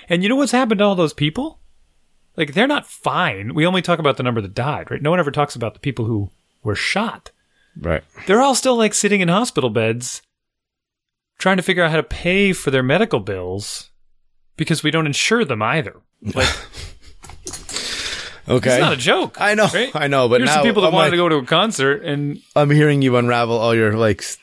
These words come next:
Speaker 2: hot touch points
Speaker 1: This is,
Speaker 2: here, and I'm like,
Speaker 1: this
Speaker 2: "I
Speaker 1: is
Speaker 2: can't."
Speaker 1: true. There's nothing untrue about it. Look it up.
Speaker 2: I
Speaker 1: There's
Speaker 2: know,
Speaker 1: all
Speaker 2: no,
Speaker 1: kinds of,
Speaker 2: I agree
Speaker 1: look
Speaker 2: with
Speaker 1: at
Speaker 2: you. I
Speaker 1: all
Speaker 2: agree
Speaker 1: the,
Speaker 2: with you,
Speaker 1: uh,
Speaker 2: yeah.
Speaker 1: the GoFundMe's. Hey, some random douche <laughs>
Speaker 2: I
Speaker 1: shot me from a hotel window. I can't work.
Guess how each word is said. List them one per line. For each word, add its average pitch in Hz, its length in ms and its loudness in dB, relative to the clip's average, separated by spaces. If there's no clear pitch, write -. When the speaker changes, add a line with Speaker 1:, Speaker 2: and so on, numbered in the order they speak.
Speaker 2:
hot 98 560 -2
touch - 320 -6
points 98 220 -2
Speaker 1:
This 123 100 -2
is, 104 80 2
Speaker 2:
here, 98 100 2
and 98 80 0
I'm 95 120 0
like, 101 120 0
Speaker 1:
this 101 100 -2
Speaker 2:
"I 107 140 2
Speaker 1:
is 104 100 -2
Speaker 2:
can't." - 120 -6
Speaker 1:
true. 180 280 4
There's 135 200 2
nothing 143 180 2
untrue 139 320 2
about 143 240 2
it. 101 140 -6
Look 131 100 -4
it 147 80 0
up. 196 180 2
Speaker 2:
I 127 100 -4
Speaker 1:
There's 180 100 0
Speaker 2:
know, 151 80 0
Speaker 1:
all - 80 0
Speaker 2:
no, - 80 0
Speaker 1:
kinds 180 160 2
of, - 20 -2
Speaker 2:
I 123 100 2
agree 127 140 0
Speaker 1:
look 117 80 2
Speaker 2:
with 165 80 2
Speaker 1:
at 160 40 4
Speaker 2:
you. 156 40 4
I 151 60 4
Speaker 1:
all - 60 2
Speaker 2:
agree 160 220 4
Speaker 1:
the, 156 60 4
Speaker 2:
with 151 80 4
you, 151 80 4
Speaker 1:
uh, 151 40 2
Speaker 2:
yeah. 151 40 0
Speaker 1:
the 156 100 0
GoFundMe's. 160 680 0
Hey, 156 180 0
some 156 320 -2
random 135 760 0
douche 143 680 2
<laughs> 190 80 -10
Speaker 2:
I 135 60 -6
Speaker 1:
shot 151 480 0
me 147 140 -2
from 147 160 -8
a 135 80 0
hotel 139 320 0
window. 123 420 0
I 156 140 -2
can't 131 300 -6
work. 156 380 -6